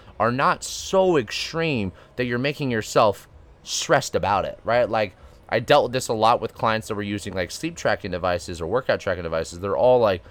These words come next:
they're stressed out if they didn't get the good night of sleep, or they're stressed out if they didn't burn a certain amount of calories in the workouts. I'm like, "You're letting technology ruin you," right?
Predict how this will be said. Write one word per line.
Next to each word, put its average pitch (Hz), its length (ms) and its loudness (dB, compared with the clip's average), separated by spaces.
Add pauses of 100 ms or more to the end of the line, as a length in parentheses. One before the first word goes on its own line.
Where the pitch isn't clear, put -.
(240)
they're 113 100 -2
stressed 120 380 2
out 113 120 6
if 95 80 0
they 110 60 0
didn't 101 140 -2
get 101 100 -2
the 87 60 -8
good 90 160 -4
night 90 140 0
of 82 80 -6
sleep, 82 300 -6
or 82 60 -10
they're 90 80 -6
stressed 110 320 -2
out 107 100 0
if 95 120 -4
they 98 80 -4
didn't 95 160 -6
burn 98 180 0
a 87 40 -8
certain 92 220 -6
amount 90 120 -2
of 80 60 -8
calories 85 260 -2
in 82 60 -6
the 82 40 -4
workouts. 87 300 -2
I'm 101 60 -6
like, 82 100 -10
"You're 85 100 -8
letting 123 360 -4
technology 85 720 -6 (840)
ruin 98 440 -2
you," 65 220 -10 (100)
right? 107 320 2